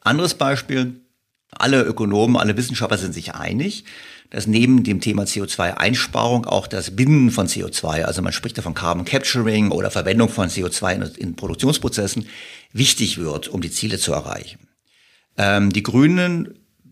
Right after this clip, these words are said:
sehen das nicht. Die haben aus ideologischen Gründen, mögen die das nicht, haben dazu kein Wort geschrieben.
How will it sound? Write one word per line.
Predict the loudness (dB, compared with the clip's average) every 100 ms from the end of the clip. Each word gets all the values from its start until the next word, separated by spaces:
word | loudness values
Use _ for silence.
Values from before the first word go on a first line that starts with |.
| _ -16
sehen | -4 4 6
das | 6 4
nicht. | 2 -2
Die | 0 0
haben | 0
aus | 0
ideologischen | 0 0 2 4 2 2
Gründen, | 2 2 2
mögen | 4 6 4
die | 2
das | -2 2
nicht, | 2 4
haben | 0
dazu | 0 -2
kein | 0 0 0
Wort | -4 -4
geschrieben. | -8 -2 0 0 -2